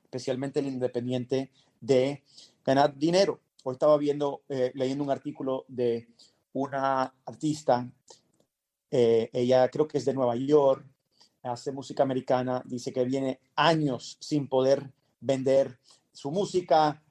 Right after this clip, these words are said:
las disqueras no le estaban prestando atención. Y la semana pasada vendió su primera canción como N F T, ¿ok? En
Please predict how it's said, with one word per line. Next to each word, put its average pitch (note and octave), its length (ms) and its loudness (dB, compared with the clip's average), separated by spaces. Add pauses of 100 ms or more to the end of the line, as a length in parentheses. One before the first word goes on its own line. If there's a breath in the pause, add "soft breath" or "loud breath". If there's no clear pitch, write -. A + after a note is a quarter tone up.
las B2 300 0
disqueras C#3 580 -6
no C#3 460 -6
le B2+ 120 -10
estaban C3 320 -4
prestando C#3 480 -4
atención. C#3+ 1040 -4 (800)
Y D3 300 0
la C#3+ 120 4
semana E3 500 0
pasada D3+ 600 0
vendió D3 720 -2
su - 400 -8
primera D#3 720 0
canción E3+ 840 -4 (460)
como B2+ 360 -6
N C3+ 240 -2
F F3+ 200 -6
T, E3+ 340 -4 (480)
¿ok? B2+ 220 -8 (1080)
En C3+ 540 -4